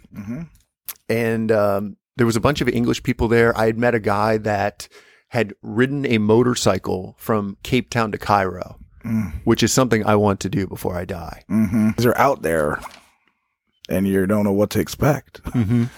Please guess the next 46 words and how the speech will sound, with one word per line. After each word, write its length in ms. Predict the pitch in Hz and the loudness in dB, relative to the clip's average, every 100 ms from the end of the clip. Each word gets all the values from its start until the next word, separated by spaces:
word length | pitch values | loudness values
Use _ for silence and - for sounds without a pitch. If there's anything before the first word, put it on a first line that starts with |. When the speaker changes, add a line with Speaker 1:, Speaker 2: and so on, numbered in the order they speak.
| - - | -18 -6
Speaker 2:
Mm-hmm. 440 | 110 101 107 110 95 | -4 -4 -4 -4 -2
Speaker 1:
Like, 200 | 85 - | -2 -2
what 160 | 104 135 | 0 4
are 140 | 147 | 4
your 120 | 143 | 4
expectations? 600 | 110 - 104 104 90 85 - - | 0 -2 -4 -4 -4 -8 -10 -2
I 260 | 92 95 | 2 2
don't 260 | 101 95 87 | 0 -2 -4
know. 360 | 85 - - - - | -8 -10 -10 -12 -4
Speaker 2:
No. 360 | 113 127 95 - _ | 0 0 -2 -8 _
Speaker 1:
I 160 | 107 95 | 0 2
don't 180 | 98 78 | -2 -6
know. 340 | 104 - - _ _ | -10 -14 -18 _ _
Speaker 2:
It 140 | 113 - | -4 -2
was 140 | 127 | 2
Speaker 1:
I 120 | 123 120 | 4 4
hope 180 | 156 | 4
it's 200 | 165 - | 2 0
nice. 600 | 110 92 87 85 - - - _ _ _ 113 | -2 -2 -2 -6 -10 -12 -16 _ _ _ 0
Maybe 160 | 120 | 2
if 60 | 131 | 4
I'm 100 | 131 | 2
just 160 | 127 101 | 2 2
nice, 480 | 101 101 98 - - | 2 4 2 0 -2
it'll, 160 | 92 - | -4 -2
nice 300 | 95 95 95 | 0 2 0
will 80 | |
come 240 | - 90 85 | -2 -2 -2
to 100 | 80 | -4
me. 280 | 82 78 - - | -2 -4 -6 -6
I 100 | 98 | -2
think 180 | 120 | 0
that's, 380 | - 82 - - - - - - | 2 0 0 -16 -16 -20 -20 -6
it's 100 | 160 | 0
one 80 | 131 | 2
of 40 | |
my 100 | 104 | 2
theories 380 | - 95 87 90 | 2 2 2 0
called 160 | 95 87 | -2 -2
the 40 | |
boomerang, 600 | 85 92 87 82 80 80 | 2 2 2 2 2 0
Gar-, 220 | 82 92 - | 0 0 0
the 100 | 90 | 2
garish 300 | 95 90 - | 2 2 0
boomerang 500 | 82 80 78 78 80 | -2 0 -2 -4 -4
theory. 320 | 76 78 | -4 -2